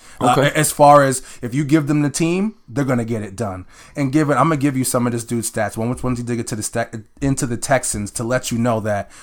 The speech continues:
Speaker 1: without an offensive line, he was able to do this?
Speaker 2: Mm-hmm.
Speaker 1: Really?
Speaker 2: Mm-hmm.
Speaker 1: Getting sacked sixty-two times and he still did this? Like, I can only imagine if he, if he had his boys up there doing what they had to do. But go ahead.
Speaker 2: Okay. Um, and next up,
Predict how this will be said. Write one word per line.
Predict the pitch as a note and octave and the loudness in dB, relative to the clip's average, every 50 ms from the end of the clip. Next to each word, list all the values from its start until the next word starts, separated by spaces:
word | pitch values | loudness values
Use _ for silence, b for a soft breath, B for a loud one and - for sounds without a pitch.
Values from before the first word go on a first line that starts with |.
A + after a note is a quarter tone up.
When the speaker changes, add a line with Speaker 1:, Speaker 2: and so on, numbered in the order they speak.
| B B B | B B B
Speaker 1:
without | B2+ B2+ - - - B2 B2 D3 C#3 | -6 -6 -6 -4 0 4 4 4 4
an | B2+ | 2
offensive | A#2 A2+ B2 B2 - C3+ B2+ - A#2 G#2+ | 2 0 0 0 -2 -6 -6 -6 -6 -6
line, | A2 G#2+ A2 A#2 C3 D3+ F3 G#3 G#3+ _ _ | -6 -8 -8 -8 -8 -8 -10 -12 -12 _ _
he | - - E3+ | -8 -6 -4
was | E3+ A2+ G#2 | -2 -2 -2
able | C#3 C#3+ B2+ B2 | -2 -4 -4 -4
to | A2 G#2 | -8 -8
do | F#2 G2+ F2+ D#2+ | -10 -12 -12 -10
this? | F2+ A#2+ F#3 C#4+ E4 - - - - - - - - - | -8 -6 -6 -4 -4 -6 -10 -10 -14 -20 -20 -18 -12 -10
Speaker 2:
Mm-hmm. | G#2+ G#2 G#2+ B2 | -8 -4 -4 -4
Speaker 1:
Really? | A#2 - E3 B3+ F4 G#4 G4+ G4+ | -2 0 2 2 2 0 -2 -6
Speaker 2:
Mm-hmm. | - - F2+ D#2+ A2+ A2+ A2+ - _ _ _ _ _ _ _ - D3+ | -10 -16 -12 -8 -8 -8 -8 -10 _ _ _ _ _ _ _ -8 -2
Speaker 1:
Getting | C3+ E3+ G3+ F3+ | 0 0 2 2
sacked | - - G3 F#3 F#3 F#3 - | 0 0 0 -2 -2 -4 -6
sixty-two | - G3 F#3+ - F#3 - G3 F#3+ | -8 -6 -6 -6 -6 -4 -4 0
times | - G#3+ G3+ A3+ B3 C#4 C#4+ - - | 2 2 2 4 2 0 -2 -4 -2
and | C#3 D3 | -2 -2
he | D3+ | -2
still | - - - F#3+ A3 | -2 -4 -4 -4 -2
did | A#3 D4+ D4 D4+ | -2 -4 -4 -2
this? | F#4 G4 G4 - - - _ _ - | -4 -6 -6 -6 -8 -12 _ _ -2
Like, | C#3+ D3 C#3+ - | 0 0 0 0
I | - E3 | 0 -2
can | E3 - F#3 F3 | -2 0 0 0
only | F3 E3+ | 0 0
imagine | D#3 C#3+ E3 G#3 B3+ G3+ F3 D3 C#3+ | 2 2 2 2 2 2 2 0 0
if | C#3 - | 0 -2
he, | E3 D#3 D3+ B B B B B | -4 -6 -6 B B B B B
if | B C#3+ C#3 | B -4 0
he | F3+ F3+ | 2 4
had | E3+ D#3 | 4 6
his | D#3 D3+ | 4 2
boys | C3+ C3+ D3+ E3 D#3+ C#3+ D3+ | 0 0 2 2 2 2 2
up | D3 C#3 - | -2 -2 0
there | D#3 C#3 | -2 0
doing | C3+ C#3+ D3+ C#3+ C#3 | 2 2 2 4 2
what | C3+ C3 | 0 -2
they | C3+ C3+ | -2 -2
had | C#3 B2+ A#2+ | -2 -2 -2
to | B2 B2+ | -2 -4
do. | C#3+ G3+ G3 G2+ F2 | -2 -2 -2 -4 -6
But | F2 G#2+ A#2+ A2 - - - G2 | -6 -6 -6 -6 -6 -10 -12 -6
go | B2 B2+ | -2 -2
ahead. | C3 - A2 F#2+ - - - - - | -2 -2 -2 -6 -6 -6 -6 -6 -4
Speaker 2:
Okay. | - A#2+ A#2+ - G2 G2+ - - - | -6 -4 -2 -2 -2 -2 -4 -6 -6
Um, | A#2 A2 G2+ G2+ G2+ A2 - | -2 0 0 0 0 -2 -4
and | - A#2 A#2+ A2 | -4 -2 0 0
next | D#3+ E3+ - - - - | 0 -2 -2 -2 2 4
up, | B2 B2+ - - _ | 4 2 2 -2 _